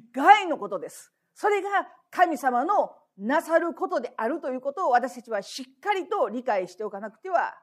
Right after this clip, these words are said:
ならないと思います。パウロは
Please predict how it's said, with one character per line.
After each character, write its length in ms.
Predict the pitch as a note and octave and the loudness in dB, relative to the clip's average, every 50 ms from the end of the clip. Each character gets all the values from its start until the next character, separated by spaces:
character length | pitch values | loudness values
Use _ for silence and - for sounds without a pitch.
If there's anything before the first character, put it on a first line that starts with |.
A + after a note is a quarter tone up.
| _ _ | _ _
な 160 | E3+ E3+ E3 | -20 -20 -18
ら 120 | D#3+ D#3 D#3 | -18 -16 -12
な 160 | F3+ F#3+ A#3+ | -8 -4 -4
い 120 | D#4 - | -4 -2
と 260 | - C4+ F#3 - - _ _ _ | -2 -4 -4 -4 -6 _ _ _
思 160 | - E3 E3+ - | -20 -20 -20 -20
い 40 | |
ま 120 | - - - | -20 -20 -18
す。 180 | - - - - _ _ _ _ _ _ _ _ _ _ _ _ _ _ _ _ _ _ _ _ _ _ _ _ _ _ _ _ _ _ _ _ _ _ _ _ _ _ _ _ _ _ _ _ _ _ _ _ _ _ _ _ _ _ _ _ _ _ _ _ _ _ _ | -18 -16 -18 -18 _ _ _ _ _ _ _ _ _ _ _ _ _ _ _ _ _ _ _ _ _ _ _ _ _ _ _ _ _ _ _ _ _ _ _ _ _ _ _ _ _ _ _ _ _ _ _ _ _ _ _ _ _ _ _ _ _ _ _ _ _ _ _
パ 120 | - D#4+ C#4+ | 0 2 4
ウ 20 | |
ロ 100 | B3 G#3+ | 4 4
は 240 | G#3 A3 C4 - | 4 4 2 0